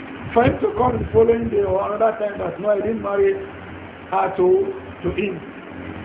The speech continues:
So people would feel that what, maybe the man is insane. You are the one that,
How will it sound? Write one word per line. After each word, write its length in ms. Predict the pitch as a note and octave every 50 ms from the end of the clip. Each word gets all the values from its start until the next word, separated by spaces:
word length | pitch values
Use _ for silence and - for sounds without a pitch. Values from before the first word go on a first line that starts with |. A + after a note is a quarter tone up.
| - - - - - -
So 80 | F3+
people 320 | E3+ G3 A3+ A#3 A#3 A3+ G#3+
would 120 | F#3+ - - - - - - -
feel 160 | A#3 A#3 G#3+ G3 F3+
that 160 | E3+ E3 -
what, 240 | F#3+ G3+ G3 - - - - - - - - - - -
maybe 220 | F#3 F#3 - E3+
the 100 | F#3 F3+
man 260 | F3 F#3 F#3 F#3 F3+ E3
is 80 | C3
insane. 400 | D3 D3+ D3+ - - E3+ D#3 C#3+ B2 G#2+ - - - - - - - - - - - - - - - - - - - - - - - - - - - - - - - - - - - B2+
You 100 | C#3+ D#3
are 100 | D#3+ E3
the 60 | D#3+
one 260 | E3+ F3 G3+ G#3 G#3 G3
that, 140 | F#3 E3